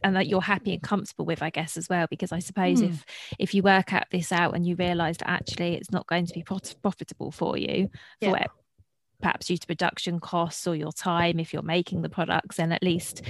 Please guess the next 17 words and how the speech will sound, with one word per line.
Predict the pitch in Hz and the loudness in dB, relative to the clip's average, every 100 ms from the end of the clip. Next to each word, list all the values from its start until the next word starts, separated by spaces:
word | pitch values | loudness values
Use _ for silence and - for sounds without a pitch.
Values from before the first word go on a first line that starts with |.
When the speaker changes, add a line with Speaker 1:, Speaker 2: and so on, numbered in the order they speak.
| - - | -10 -2
Speaker 1:
that's | - - - | 2 2 0
something | 170 175 170 | -2 0 -2
you | 175 | -2
can, | - 175 165 - _ _ _ - | -2 -2 -2 -8 _ _ _ -8
you | 175 | -6
can | 175 | -6
think | 165 202 180 | 2 4 4
about. | 175 - 151 - - - - - - - - - - | 2 -2 -2 -4 -10 -14 -16 -14 -12 -12 -14 -20 2
Speaker 2:
Yeah, | 392 427 285 233 220 | 8 10 10 8 8
and | 240 330 | 2 4
equally, | 349 349 - 196 165 | 4 6 2 2 2
you | 170 220 | 2 2
know, | 220 196 208 - | 4 4 2 2
if | 262 269 - | 2 2 4
you | 254 277 | 4 6
don't | 240 240 | 6 6
have, | 208 - 208 226 226 | 4 4 6 8 6